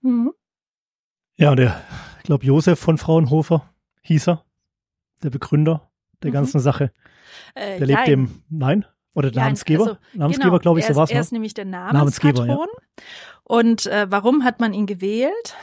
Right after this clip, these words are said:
Speaker 1: Weil er eben nicht nur Forscher war, er war auch Unternehmer.
Speaker 2: Mhm.
Speaker 1: Also das Unternehmertum ganz
Speaker 2: Mhm.
Speaker 1: wichtig und hat eben diese beiden Welten zusammengebracht. Ähm, der hat mit der Gründung dieser Gesellschaft tatsächlich nichts zu tun. Aber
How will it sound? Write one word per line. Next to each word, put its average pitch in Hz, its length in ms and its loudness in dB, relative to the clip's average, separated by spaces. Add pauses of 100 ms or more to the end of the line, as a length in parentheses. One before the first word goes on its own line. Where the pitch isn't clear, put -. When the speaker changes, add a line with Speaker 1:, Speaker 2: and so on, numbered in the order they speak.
(140)
Speaker 1:
Weil 208 260 -2
er 220 120 -2
eben 208 420 -2
nicht 233 200 -4
nur 196 140 -4
Forscher 262 680 -4
war, 302 240 0
er 220 140 -2
war 185 140 0
auch 185 120 -2
Unternehmer. 202 760 2
Speaker 2:
Mhm. 127 300 4
Speaker 1:
Also 190 200 -8
das 185 100 -8
Unternehmertum 220 760 -2
ganz 277 260 -2
Speaker 2:
Mhm. - 60 0
Speaker 1:
wichtig 147 340 0
und 240 160 2
hat 247 120 0
eben 208 180 -2
diese 202 180 -6
beiden 208 400 0
Welten 202 260 -2
zusammengebracht. 220 920 -4 (580)
Ähm, 220 400 4 (680)
der 214 120 -2
hat 247 140 0
mit 240 100 2
der 214 80 -2
Gründung 311 400 0
dieser 220 220 -4
Gesellschaft 240 500 -4
tatsächlich 240 420 -4
nichts - 400 0
zu - 120 -8
tun. 247 420 2 (400)
Aber 226 500 2